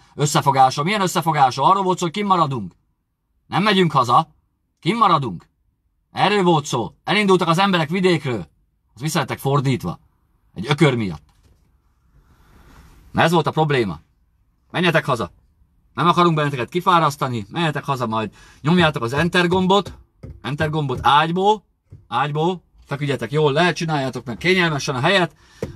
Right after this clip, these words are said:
nyomjátok az enter gombot, aztán majd rend-, rendszert váltottunk. A másik ökör meg máma elmegy, a vénember, elmegy, a barom,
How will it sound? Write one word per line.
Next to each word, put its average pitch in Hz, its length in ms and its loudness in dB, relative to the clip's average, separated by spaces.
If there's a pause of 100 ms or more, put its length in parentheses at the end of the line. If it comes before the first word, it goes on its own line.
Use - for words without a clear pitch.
nyomjátok 151 400 0
az 113 100 -4
enter 170 300 2
gombot, 151 280 -2
aztán 127 220 -6
majd 127 140 -4
rend-, 147 240 -4
rendszert 139 420 -2
váltottunk. 120 560 -2
A - 40 -6
másik 175 340 2
ökör 175 240 -6
meg 147 120 -6
máma 160 320 2
elmegy, 175 460 0 (460)
a - 80 -10
vénember, 160 680 2 (1400)
elmegy, 151 580 2
a - 80 -16
barom, 160 400 0